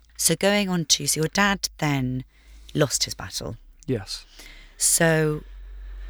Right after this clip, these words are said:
Speaker 1: watching him decline, and obviously him being this very outdoorsy, very active, um, sort of manly in,
Speaker 2: Yeah.
Speaker 1: you know, the idea that we have as manly man.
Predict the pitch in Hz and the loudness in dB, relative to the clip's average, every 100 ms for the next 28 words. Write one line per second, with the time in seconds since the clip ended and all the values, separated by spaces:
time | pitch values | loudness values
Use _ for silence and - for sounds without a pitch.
0 | - - - - 196 - - 226 196 165 | -14 -14 -6 2 2 4 4 4 0 0
1 | 175 165 156 160 - - - 139 117 - | 0 2 0 -4 -6 -10 -4 -4 -4 -8
2 | 123 143 143 - - - - _ - 135 | -8 -8 -10 -20 -20 -20 -20 _ -2 0
3 | 131 117 135 143 - 127 120 - - - | 0 -4 -8 -8 -6 -6 -6 -10 -20 -6
4 | 175 156 151 143 120 113 - 175 156 151 | -2 0 2 0 0 -6 -2 -2 -2 -4
5 | - 78 71 - - 139 - - - - | -8 -8 -6 -6 -6 -8 -8 -14 -8 -6
6 | 120 - - - - - 135 123 120 120 | -6 -6 -20 -20 -10 -2 0 0 -2 -2
7 | 117 117 _ _ _ _ - - - - | -4 -8 _ _ _ _ -16 -16 -16 -12
8 | - - - 135 151 156 160 160 135 117 | -10 -8 -6 -2 2 4 4 2 -2 -4
9 | 139 156 - 127 120 110 127 123 - - | -6 -8 -4 0 2 2 0 -2 -6 0
10 | 156 - 135 143 139 - 135 131 131 123 | 2 4 2 2 0 0 -4 -2 -2 -2
11 | 135 127 123 123 123 131 117 104 113 | -2 -2 -2 -4 -2 -2 -2 -6 -8